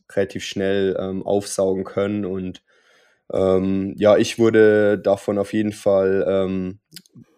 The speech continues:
ja, wurde in den Bann von Triathlon gezogen. Meine Geschwister, ähm, im Gegensatz zu mir nicht. Ähm, die, ähm,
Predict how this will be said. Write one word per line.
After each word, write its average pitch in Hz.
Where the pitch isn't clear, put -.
ja, -
wurde 98
in 101
den 98
Bann 101
von 95
Triathlon 107
gezogen. 107
Meine 98
Geschwister, 98
ähm, 95
im 101
Gegensatz 101
zu 104
mir 101
nicht. 113
Ähm, 98
die, 98
ähm, 90